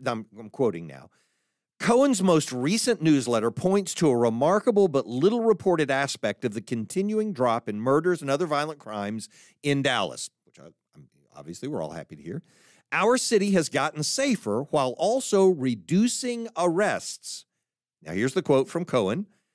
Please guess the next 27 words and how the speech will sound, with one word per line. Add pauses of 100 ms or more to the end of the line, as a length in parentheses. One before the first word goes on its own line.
(240)
"If
there
is
someone
who
is
violent, (180)
they
should
not
be
on
the
streets," (140)
Cohen
said. (800)
"But
arresting
more
people
is
not
synonymous
with
making
us
safer."